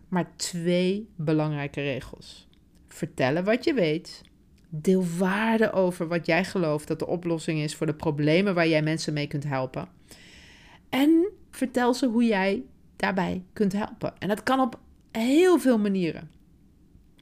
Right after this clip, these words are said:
En dat doe je ook niet met het oog zoveel mogelijk te verkopen, maar met het oog op dat het je plicht is dat je met mensen, ja, eigenlijk deelt hoe jij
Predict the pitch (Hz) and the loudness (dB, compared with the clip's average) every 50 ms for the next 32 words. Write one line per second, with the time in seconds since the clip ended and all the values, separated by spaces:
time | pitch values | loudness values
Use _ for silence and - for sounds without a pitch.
0 | _ _ _ _ - - - - 185 202 196 185 247 254 240 240 196 214 180 196 | _ _ _ _ -20 -14 -6 -2 0 0 2 4 6 6 6 6 4 2 0 0
1 | 220 254 311 330 - 262 240 220 208 - - 214 226 226 - - 180 - - 180 | 4 4 4 2 2 -2 -4 -4 -2 0 0 0 0 0 -2 -6 -6 -4 -2 -2
2 | 208 254 247 220 190 180 170 156 - - - 160 151 - 160 269 208 151 - 143 | 0 0 2 0 0 -2 -2 -6 -8 -8 -10 -8 -4 -2 0 0 0 0 -2 -6
3 | 190 - - - - - - - - - - - - - - - 190 208 220 254 | -6 -6 -10 -18 -20 -20 -20 -20 -20 -20 -20 -20 -20 -8 0 2 4 4 4 4
4 | 294 330 320 285 262 226 220 - - 214 214 220 277 269 - 285 277 - 240 220 | 4 4 2 2 0 -2 -2 -2 2 2 4 4 2 2 0 -4 -2 0 0 0
5 | 202 190 - 190 180 - _ - 254 277 302 349 370 - - - 196 175 165 175 | 0 -2 -4 -6 -6 -6 _ 2 4 6 6 6 4 2 0 0 0 0 0 -2
6 | 190 - - - - - - _ _ - _ - - 220 214 - 220 208 202 196 | -4 -6 -10 -12 -12 -16 -20 _ _ -20 _ -2 -2 -2 0 0 -2 -2 0 0
7 | 185 185 190 208 226 247 - - 202 180 180 180 - - _ _ _ _ _ _ | 2 2 4 4 2 2 0 -2 -4 -4 -4 -6 -14 -20 _ _ _ _ _ _
8 | - 196 220 - - 208 185 - 180 147 147 - - 262 320 254 202 226 247 - | -8 -6 -4 -2 -2 -2 -2 -2 -4 -6 -4 2 6 6 8 8 6 4 0 -4
9 | - - - - - - 170 160 160 170 214 285 320 311 277 240 214 190 175 165 | -12 -20 -20 -18 -8 -4 0 0 4 6 10 12 12 12 10 8 6 2 0 0
10 | 170 185 208 233 | -2 -2 -4 -6